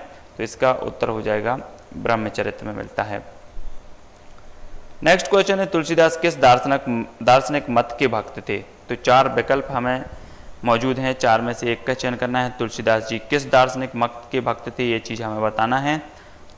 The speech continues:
तो इसका उत्तर देखते हैं दोस्तों, इसका उत्तर हो जाएगा विशिष्टा-, विशिष्टाद्वैत मत। विशिष्टाद्वैत मत के जो हैं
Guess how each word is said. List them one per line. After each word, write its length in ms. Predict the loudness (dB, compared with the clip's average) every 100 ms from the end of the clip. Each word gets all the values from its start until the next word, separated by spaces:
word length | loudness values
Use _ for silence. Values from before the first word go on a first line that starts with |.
| -6
तो 300 | -4 -4 -6
इसका 320 | -8 0 4
उत्तर 320 | 4 2 -2
देखते 340 | 0 -2 -2 -4
हैं 140 | -2
दोस्तों, 320 | -4 -6 -4
इसका 280 | -6 -4 -2
उत्तर 280 | 0 -2 -4
हो 120 | -2
जाएगा 320 | 0 0 -2
विशिष्टा-, 840 | -6 -10 -8 -6 0 0 0 -6 -8
विशिष्टाद्वैत 760 | -6 -6 -2 0 2 2 0 0
मत। 360 | -2 -4 -8 -20 -20 -20 -18 -8
विशिष्टाद्वैत 880 | -6 -4 0 0 2 0 0 -4 -18 -20 -20 -16 0
मत 380 | 0 0 -4 -18 -20 -20 -20 -10
के 80 | -6
जो 180 | -2 -2
हैं 300 | -2 -4 -8